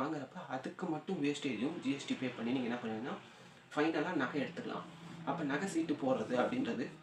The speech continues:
ஒரு பெஸ்ட்டான ஆப்ஷனா இருக்கும். இல்ல, எனக்கு அந்த மாதிரி வேண்டாம்னா, இன்னைக்கு டிஜிட்டல் கோல்டு இருக்கு. ஒரு ஆப்ஷன் சொல்றேன், இது ப்ரமோஷன் இல்ல, ஆரோ கோல்டு அப்படின்னு சொல்லிட்டு ஒரு ஆப் இருக்கு. அந்த ஆப் மூலியமா கூட நீங்க என்ன பண்ணலாம்னா, தங்கம் தினம் ஒரு பத்து ரூபாயோ,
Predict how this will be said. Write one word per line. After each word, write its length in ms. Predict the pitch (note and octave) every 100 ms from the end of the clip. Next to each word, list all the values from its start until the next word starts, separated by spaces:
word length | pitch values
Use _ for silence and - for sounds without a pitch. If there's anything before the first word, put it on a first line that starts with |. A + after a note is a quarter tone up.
| A2+
ஒரு 160 | D#3
பெஸ்ட்டான 460 | C3 - - A#2+ B2+
ஆப்ஷனா 400 | C3 - G#2+ A2+
இருக்கும். 380 | G#2+ G#2+ G2+ F#2 - - - - _
இல்ல, 160 | D#3+ F#3
எனக்கு 220 | D#3 C3
அந்த 160 | D#3
மாதிரி 200 | F3 E3 D3
வேண்டாம்னா, 400 | C3+ C3 A#2+ F3
இன்னைக்கு 260 | D3 D#3+ E3 -
டிஜிட்டல் 440 | C#3+ - - B2+
கோல்டு 240 | B2+ B2 A2+
இருக்கு. 220 | A2 - - - - - - - - - - - -
ஒரு 220 | C3 E3
ஆப்ஷன் 340 | F#3+ D3 - D#3+
சொல்றேன், 280 | B2 E3 F3+
இது 140 | D3
ப்ரமோஷன் 400 | - - - -
இல்ல, 160 | C3+ A2+ F3+ G3+ -
ஆரோ 320 | C#3 F3+ D#3
கோல்டு 240 | B2+ A2+
அப்படின்னு 260 | G#2+ A#2 A#2
சொல்லிட்டு 240 | G2 G2
ஒரு 160 | C#3+ G2+
ஆப் 200 | A2+ -
இருக்கு. 280 | - - - - - - -
அந்த 300 | C3 F3+ F3
ஆப் 160 | F3 E3
மூலியமா 280 | D3+ C#3 B2
கூட 180 | C3
நீங்க 160 | - C3
என்ன 100 | B2+ B2+
பண்ணலாம்னா, 340 | A2 A2 C#3+ F#3+ _ _ -
தங்கம் 420 | E3+ F#3 F3 - -
தினம் 260 | D3 D#3+
ஒரு 120 | D3+ C3
பத்து 300 | C3 - D3
ரூபாயோ, 420 | B2 B2 C3+